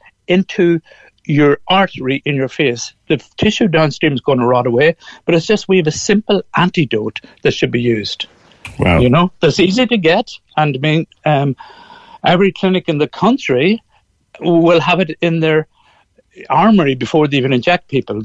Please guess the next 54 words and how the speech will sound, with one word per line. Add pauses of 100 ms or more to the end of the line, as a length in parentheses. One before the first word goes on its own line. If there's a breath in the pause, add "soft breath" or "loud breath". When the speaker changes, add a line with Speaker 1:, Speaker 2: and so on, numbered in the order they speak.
Speaker 1:
But
anyway,
as
I
say, (260 soft breath)
we're
not
here
to
be (140)
giving
Speaker 2:
Well,
Speaker 1:
out
Speaker 2:
no,
Speaker 1:
the
Speaker 2:
no,
I,
I
Speaker 1:
hospital.
Speaker 2:
know
that,
but
I, (100)
I'm
very
glad
that
you
have
raised
this, (100)
because (280)
I
Speaker 1:
Mm.
Speaker 2:
consider
every
day
that
I (160)
start
this
program,
and
I
like
to
think
some
of
my
listeners
feel
the
same,